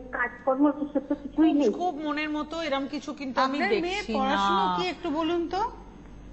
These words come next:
Speaker 1: এই
Speaker 2: আমি তো
Speaker 1: সবে, উম, third year থেকে উঠেছে।
Speaker 3: হ্যাঁ?
Speaker 1: সবে third ইয়ারে pass করে উঠেছে।
Speaker 3: কি পড়াশোনা করে? First ইয়ারে মানে কি Arts নিয়ে পড়ে তো?
Speaker 1: Arts, arts নিয়ে, হ্যাঁ,
Speaker 3: পাস
Speaker 1: arts
Speaker 3: গ্র্যাজুয়েটে,
Speaker 1: নিয়ে।
Speaker 3: পাস,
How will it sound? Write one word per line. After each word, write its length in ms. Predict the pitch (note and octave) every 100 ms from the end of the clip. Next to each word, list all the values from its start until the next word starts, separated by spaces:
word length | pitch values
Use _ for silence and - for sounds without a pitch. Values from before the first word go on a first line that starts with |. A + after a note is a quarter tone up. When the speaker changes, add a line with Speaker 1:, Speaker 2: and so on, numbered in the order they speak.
| -
Speaker 1:
এই 100 | -
Speaker 2:
আমি 220 | D#4 F4 F4+
তো 140 | F#4
Speaker 1:
সবে, 340 | C4+ C4+ D4+ C#4+
উম, 220 | C4+ B3+
third 380 | B3+ B3 B3 C#4+
year 120 | C#4+ D4
থেকে 340 | D4+ D4+ D4+ D4 C4
উঠেছে। 480 | A#3 A#3 - - - - - - -
Speaker 3:
হ্যাঁ? 160 | A3+ D#4+ - - - - - - - - - -
Speaker 1:
সবে 220 | B3+ A#3 F#4
third 380 | - C#4 -
ইয়ারে 280 | D4 C#4+ D#4 D4+
pass 180 | B3 B3 -
করে 160 | C#4 D4+
উঠেছে। 460 | C4 - G3+ - - - -
Speaker 3:
কি 160 | D#4+ F#4
পড়াশোনা 420 | D#4 C4+ C4+ C4 A#3+
করে? 220 | A3+ A3
First 380 | A#3+ A#3+ - D4
ইয়ারে 160 | D4+
মানে 180 | D4+ D#4+
কি 320 | D4+ C#4+ A3+ -
Arts 340 | A3 A#3+ -
নিয়ে 140 | D#4 F4
পড়ে 180 | G4+ A4
তো? 320 | G#4+ D4+ E4
Speaker 1:
Arts, 420 | A#3+ C4 B3+ -
arts 360 | A#3+ C4+ C4+ A#3
নিয়ে, 260 | A3+ G#3 A3
হ্যাঁ, 140 | A#3+ A3
Speaker 3:
পাস 100 | B3
Speaker 1:
arts 180 | B3+
Speaker 3:
গ্র্যাজুয়েটে, 460 | C4+ D#4 D#4 F4+ G#4
Speaker 1:
নিয়ে। 180 | G#4+ A4
Speaker 3:
পাস, 280 | - C4